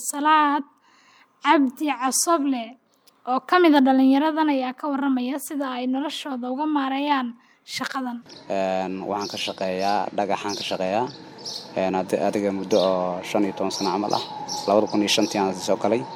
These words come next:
Speaker 2: Een, waa muddo oo kow iyo toban sano camal aan ka shaqeeyaa.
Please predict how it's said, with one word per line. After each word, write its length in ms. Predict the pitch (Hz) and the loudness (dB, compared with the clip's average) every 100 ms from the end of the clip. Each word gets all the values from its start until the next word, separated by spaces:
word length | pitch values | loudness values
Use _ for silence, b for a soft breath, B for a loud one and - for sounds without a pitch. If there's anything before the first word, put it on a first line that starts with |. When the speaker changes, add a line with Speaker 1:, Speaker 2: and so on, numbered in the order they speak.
| - - - - - - - | -14 -12 -12 -12 -10 -10 -2
Speaker 2:
Een, 320 | 92 90 87 | 4 4 4
waa 160 | 92 101 | 6 4
muddo 280 | 98 92 104 | 4 2 4
oo 240 | 95 92 90 - | 4 2 0 -4
kow 160 | - 113 | 6 6
iyo 80 | |
toban 160 | 110 101 | 6 2
sano 160 | 104 92 | 2 2
camal 160 | 98 | 2
aan 120 | 92 87 | 0 0
ka 40 | - | 2
shaqeeyaa. 400 | 95 95 98 | 4 4 4